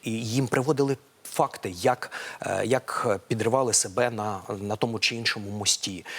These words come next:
як, е, жертвували, як йшли на ворога, як кидалися на, на амбразуру, на танки, так?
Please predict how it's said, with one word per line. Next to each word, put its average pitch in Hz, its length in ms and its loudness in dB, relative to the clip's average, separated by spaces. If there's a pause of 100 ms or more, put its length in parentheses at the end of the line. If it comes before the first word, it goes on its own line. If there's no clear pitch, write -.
(180)
як, - 500 0
е, 110 260 2
жертвували, 98 720 0
як 107 180 -2
йшли 127 340 4
на 139 80 4
ворога, 104 500 2
як 104 180 -4
кидалися 131 640 4 (320)
на, 120 420 4 (140)
на 131 180 6
амбразуру, 131 540 4
на 120 100 6
танки, 107 420 0
так? 151 320 2